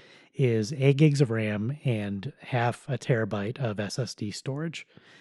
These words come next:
To increase that to one terabyte of storage and sixteen gigabytes of ram, which would be a legitimate base config. That would be a reasonable base config based on the general market. Would cost Apple on that sixteen hundred dollars, my guess,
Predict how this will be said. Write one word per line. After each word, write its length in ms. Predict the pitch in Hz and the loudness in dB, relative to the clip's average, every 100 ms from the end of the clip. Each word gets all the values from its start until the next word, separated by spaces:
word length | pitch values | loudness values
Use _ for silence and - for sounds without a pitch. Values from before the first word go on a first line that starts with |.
| - _ _ _ _ _ _ _ _ _ _ _ _ _ _ _ _ - - | -20 _ _ _ _ _ _ _ _ _ _ _ _ _ _ _ _ -20 -2
To 180 | - | 2
increase 520 | 135 160 190 147 107 - | 8 8 10 6 2 -2
that 300 | 151 127 - _ - | -6 -8 -12 _ -6
to 320 | - 131 113 | 2 4 4
one 320 | 110 120 147 | 4 8 8
terabyte 600 | - 123 110 120 151 160 - | 8 4 2 -2 -6 -8 -10
of 180 | - 110 | -4 -4
storage 540 | - 123 110 107 101 - - _ | -2 -2 0 0 -2 -8 -18 _
and 300 | 143 117 104 | 0 0 -2
sixteen 500 | - 190 - - 117 | 0 -2 0 0 2
gigabytes 440 | 107 101 95 90 | 2 -2 -4 -6
of 60 | 147 | -8
ram, 240 | 143 147 - _ - | -6 -8 -12 _ 4
which 220 | 165 - | 4 6
would 100 | 175 | 8
be 140 | 170 | 10
a 60 | 156 | 10
legitimate 540 | 139 113 127 123 123 | 10 8 6 6 2
base 240 | 107 107 - | 2 0 -2
config. 440 | 120 123 165 151 - - - | -6 -4 -6 -6 -10 -10 2
That 100 | 131 | 4
would 80 | |
be 120 | 123 117 | 4 2
a 40 | |
reasonable 500 | 110 123 131 131 117 | 2 4 4 4 2
base 260 | 98 110 - | 2 0 0
config 540 | 123 107 - 120 104 | -4 -6 -2 -2 0
based 300 | 110 107 - | -2 -2 -2
on 120 | 113 | -4
the 80 | 104 | -4
general 360 | 101 104 101 101 | -4 -4 -4 -4
market. 460 | 101 110 - 80 - - - - - - - | -4 -8 -10 -14 -16 -20 -20 -20 -20 -12 0
Would 200 | 131 - | 0 2
cost 380 | 147 151 151 | 4 4 4
Apple 480 | 139 120 117 - 131 | -2 -2 0 2 2
on 180 | 143 131 | 4 4
that 140 | 127 131 | 4 0
sixteen 440 | - - - 143 | -2 -2 2 2
hundred 220 | 131 123 | 4 2
dollars, 340 | 110 110 113 127 | 2 0 0 0
my 120 | 120 | 0
guess, 320 | 113 123 - | 2 0 -2